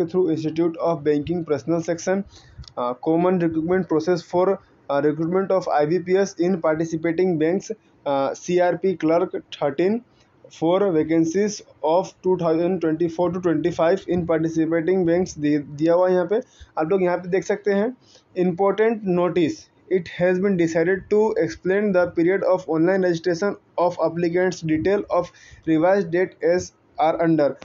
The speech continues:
रिवाइज date जारी कर दिए गए हैं। आप लोग देख सकते हैं जो, अ, link open था आप सभी लोगों का रजिस्ट्रेशन करने का, पहले जो, का जो डेट था वो था एक सात दो हज़ार तेईस से लेकर इक्कीस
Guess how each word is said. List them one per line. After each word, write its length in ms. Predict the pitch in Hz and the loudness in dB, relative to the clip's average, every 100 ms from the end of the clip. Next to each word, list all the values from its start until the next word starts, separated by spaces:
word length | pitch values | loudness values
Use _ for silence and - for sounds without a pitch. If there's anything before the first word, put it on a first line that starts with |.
| - _ _ | -20 _ _
रिवाइज 300 | 160 170 190 | 2 4 4
date 140 | 196 185 | 2 2
जारी 240 | 170 180 | 2 2
कर 180 | 180 180 | 0 0
दिए 200 | 196 185 | 0 2
गए 140 | 185 | 2
हैं। 100 | 202 | 2
आप 180 | 202 180 | 0 0
लोग 120 | 170 | 0
देख 160 | 170 165 | 0 -2
सकते 240 | 180 190 | -2 0
हैं 160 | 202 185 | 0 2
जो, 340 | 180 185 185 - _ - | 4 4 2 -4 _ -2
अ, 80 | 151 | 2
link 360 | 160 196 214 | 4 4 2
open 340 | 170 165 196 185 | 0 2 0 2
था 100 | 196 | 2
आप 140 | 190 | 2
सभी 240 | 190 185 185 | 2 2 4
लोगों 200 | 190 185 | 4 6
का 100 | 196 | 4
रजिस्ट्रेशन 500 | 165 160 170 180 190 | 4 4 0 0 0
करने 280 | 180 180 | 0 0
का, 140 | 180 190 | 2 0
पहले 380 | 185 160 170 185 | 0 0 2 4
जो, 160 | 196 | 2
का 220 | 170 165 | 2 2
जो 100 | 180 | 2
डेट 300 | 170 156 170 | 2 2 0
था 160 | 160 185 | 0 0
वो 200 | 156 180 | 2 0
था 300 | 185 196 233 - - _ | 2 0 0 -12 -20 _
एक 200 | 170 185 | 0 0
सात 260 | - 190 185 | 2 2 4
दो 120 | 165 | 2
हज़ार 180 | 175 185 | 2 2
तेईस 380 | 165 170 185 - | 2 2 2 2
से 80 | |
लेकर 320 | 185 185 185 160 | 2 2 2 0
इक्कीस 500 | 160 - 208 - | 0 -2 -4 -6